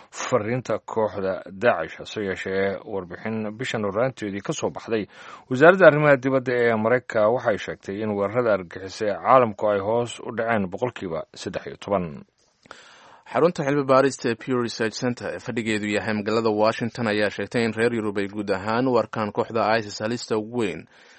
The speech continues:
Speaker 2: ee waddamadooda ay wajahayaan. Isbeddelka cimilada ayaa ah walaaca labaad ee reer Yurub qabaan, taasoo daba socota qulqulka qaxootiga ka imanaya dalalka Ciraaq iyo Syria. Sida ay sheegayso s-,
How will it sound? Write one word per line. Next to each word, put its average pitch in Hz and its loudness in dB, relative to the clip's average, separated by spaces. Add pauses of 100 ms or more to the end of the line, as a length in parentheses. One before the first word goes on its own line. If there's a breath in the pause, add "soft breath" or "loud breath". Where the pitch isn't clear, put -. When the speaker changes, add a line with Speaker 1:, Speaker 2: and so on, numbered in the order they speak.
(220 soft breath)
Speaker 2:
ee 101 -2
waddamadooda 104 0
ay 98 0
wajahayaan. 101 -4
Isbeddelka 101 -6
cimilada 104 -4
ayaa 101 0
ah 98 -10
walaaca 107 2
labaad 104 -2
ee 104 -2
reer 110 -4
Yurub 107 -6
qabaan, 110 -2
taasoo 110 -4
daba 92 -8 (300)
socota 90 -8 (100)
qulqulka 113 -6
qaxootiga 113 -6
ka 135 -4
imanaya 104 -2
dalalka 104 -4
Ciraaq 113 -2
iyo 107 -6
Syria. 98 -6 (480 loud breath)
Sida 117 -6
ay 101 -4
sheegayso 101 -8
s-, 101 -12